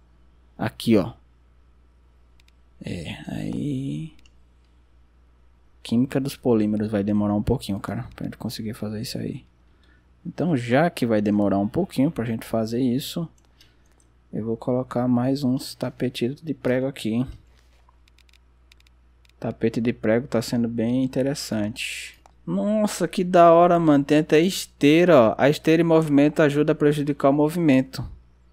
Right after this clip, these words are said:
Se eu colocar, tipo, a esteira andando pra lá, os zumbis vão ficar meio que parados, tá ligado? Andando pra frente, só que a esteira...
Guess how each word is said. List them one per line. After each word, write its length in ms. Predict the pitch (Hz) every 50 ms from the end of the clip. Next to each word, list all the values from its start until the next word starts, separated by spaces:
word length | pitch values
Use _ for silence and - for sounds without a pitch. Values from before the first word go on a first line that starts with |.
| _ _ _ _ _ _ _ _ _ _ _ _ _ -
Se 260 | - - - - 170
eu 80 | 180 185
colocar, 480 | - 202 190 190 180 180 - 175 156
tipo, 240 | 160 - 170 - 170
a 60 | 160
esteira 520 | 160 - - - - 151 147 147 147 - -
andando 440 | - 139 143 139 127 135 131 135 139
pra 260 | - - 143 139 139
lá, 320 | 131 117 113 113 123 147
os 100 | 170 160
zumbis 260 | 151 156 147 151 160 165
vão 120 | 175 160
ficar 220 | 156 - - 160
meio 180 | 160 170 160 160
que 80 | - -
parados, 580 | _ - 180 196 220 202 196 214 226 220 202
tá 100 | - 131
ligado? 320 | 117 110 110 113 117 135 135
Andando 240 | 127 123 127 127
pra 140 | 139 135 131
frente, 280 | - - 131 127 131 -
só 140 | - 139 139
que 100 | - 160
a 60 | 156
esteira... 540 | 151 - - 147 143 147 165 165 165 190